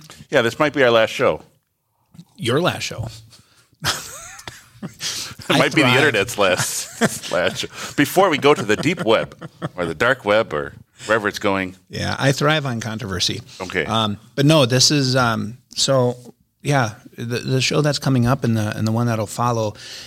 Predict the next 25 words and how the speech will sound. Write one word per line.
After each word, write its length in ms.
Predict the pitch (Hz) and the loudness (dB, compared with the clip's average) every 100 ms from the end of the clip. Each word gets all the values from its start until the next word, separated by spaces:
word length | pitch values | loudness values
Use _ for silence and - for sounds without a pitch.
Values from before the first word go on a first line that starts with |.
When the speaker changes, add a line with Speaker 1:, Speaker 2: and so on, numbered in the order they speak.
| - - | -18 -10
Speaker 2:
is, 380 | 110 110 101 | -4 -2 -2
uh, 180 | 107 101 | -4 -4
more 300 | 101 113 123 | -2 2 2
timely, 560 | 113 110 110 120 131 135 | 0 -2 0 0 0 -2
I 120 | 127 127 | -4 -4
think. 380 | 139 151 160 - - _ _ | -2 -2 -4 -10 -20 _ _
Uh, 240 | - 104 101 | -10 -8 -4
so 340 | - 123 104 - _ _ | -2 -2 -6 -10 _ _
we're 160 | - 123 | -8 -2
gonna 120 | 123 | -2
be 60 | 117 | -2
talking 320 | - 127 127 | -2 -4 -2
about 180 | 120 117 | 0 -2
some 160 | 123 110 | -2 -4
things 220 | 120 117 | -4 -4
that 100 | 113 | -4
are 80 | 110 | -6
going 280 | 107 110 107 | -4 -4 -4
on 340 | 107 110 104 101 | -4 -6 -8 -10
right 300 | 110 113 - | -6 -6 -6
now 320 | 110 110 113 - - - _ | -6 -6 -8 -12 -20 -20 _
in 420 | 123 127 135 131 123 - 113 | 2 4 4 2 0 -8 -6
our 140 | 107 | -4
culture. 560 | - 123 120 - 120 113 - - _ | -2 -2 -2 -2 -4 -4 -10 -20 _
Um, 340 | 113 104 101 | -8 -8 -8